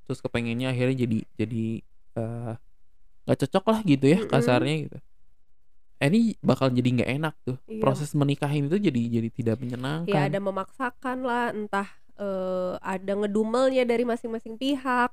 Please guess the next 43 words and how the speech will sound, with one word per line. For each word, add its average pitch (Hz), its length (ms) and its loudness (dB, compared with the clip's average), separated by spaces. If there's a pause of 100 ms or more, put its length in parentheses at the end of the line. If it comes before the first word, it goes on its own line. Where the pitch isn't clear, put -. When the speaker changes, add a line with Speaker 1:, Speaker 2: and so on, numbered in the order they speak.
Speaker 2:
gitu 196 160 4
Speaker 1:
Iya, 151 160 10
Speaker 2:
kan, 147 100 8
itu 147 220 6
Speaker 1:
gitu. 143 160 0
Speaker 2:
dia 113 120 0 (120)
sih. 180 180 -6
Speaker 1:
Secara 123 300 0
emosionalnya 117 800 0
ada, 135 200 4 (140)
bahkan 147 380 -2
secara 107 560 -6 (420)
entah - 160 -2
mungkin 117 240 2
finansial 120 680 2
kali 202 180 2
Speaker 2:
Iya, 220 240 2
Speaker 1:
gitu, 151 220 -4
Speaker 2:
betul. 196 80 -2
Speaker 1:
secara 107 200 -2
fisiknya 170 460 0
jadi 135 220 2
maksain 127 520 -2
ada 170 440 2
lah 190 240 2
atau - 240 -2
apa 165 320 -2
gitu. 247 320 -2
Speaker 2:
Mm-mm. 220 480 -10 (180)
Speaker 1:
Itu - 240 -4
yang 170 160 0
menurut 120 480 0
kita - 380 -6
sih, 180 340 -6 (1000)
eh, 107 280 -8
Speaker 2:
Jangan 220 240 2
sampai 247 260 -10
Speaker 1:
jangan 208 80 -6
Speaker 2:
gitulah 277 400 0
Speaker 1:
sampai 269 160 4
kayak 208 160 0
gitu 156 60 -4 (100)
Speaker 2:
gitu, - 60 4